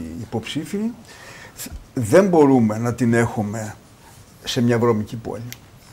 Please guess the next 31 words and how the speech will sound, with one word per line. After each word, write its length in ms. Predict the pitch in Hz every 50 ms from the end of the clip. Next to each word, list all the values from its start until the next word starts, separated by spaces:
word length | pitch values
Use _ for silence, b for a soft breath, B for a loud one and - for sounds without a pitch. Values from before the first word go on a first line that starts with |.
| - - - - B B B B B B B B -
Πρέπει, 420 | - 135 - - 143 139 123 - - - - -
είναι 360 | - 151 160 160 143 120 - - - - -
εκ 240 | - 127 120 - -
των 320 | - 123 113 113 117 113 110 - - -
όνου 400 | - 180 208 190 165 143 123 101
κάνευ 440 | - 113 107 110 110 127 180 226 247 240 - - -
ότι 220 | - 123 123 123 - -
πρέπει 360 | - 147 175 170 - - - -
η 80 | 131 127
πόλη 320 | - - 135 165 180 175
να 100 | 156 139
καθαρίσει 540 | - 127 117 - 123 123 135 185 180 - -
για 140 | - 151 131
να, 220 | 131 131 123 117 B B B B B B
όχι 260 | 143 180 185 - 202
μόνο 240 | 190 190 185 170 156
χάρη 300 | - - 165 143 143 139
των 160 | 120 117 110
δημοτών 440 | 113 110 101 101 98 101 117 117 107
και 120 | - 110
των 180 | 85 - 98 95
επισκεπτών 600 | 92 - - - - 101 90 - - 113 135 165 170
της, 200 | 214 208 - - B B B B B B
αλλά 160 | B 135 131
για 160 | 123 113 123 117
να 80 | 117
μπορέσει 460 | 113 107 113 127 147 175 185 185 202
να, 240 | 175 147 135 123 117 -
να, 320 | 135 127 113 110 113 110 - - - 120
να 200 | 123 117 113 107 104 107 - 117
βιώσει 560 | 104 120 123 123 147 160 160 - 180 175 170